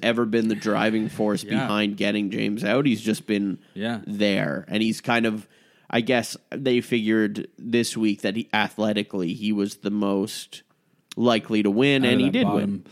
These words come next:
Speaker 2: Yeah, but maybe that's why it stung so much for James,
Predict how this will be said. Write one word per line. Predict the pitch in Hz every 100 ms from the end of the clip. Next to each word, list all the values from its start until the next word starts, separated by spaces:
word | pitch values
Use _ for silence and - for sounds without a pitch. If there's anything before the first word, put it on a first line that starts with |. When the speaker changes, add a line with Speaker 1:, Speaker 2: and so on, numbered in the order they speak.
| - - - - _ _ _ -
Speaker 2:
Yeah, | 127 127
but | 117 135
maybe | 147 151 143
that's | 139 139
why | 135
it | 120 113
stung | - 135 143
so | 113 123
much | 110 - -
for | 98
James, | 90 104 95 90 -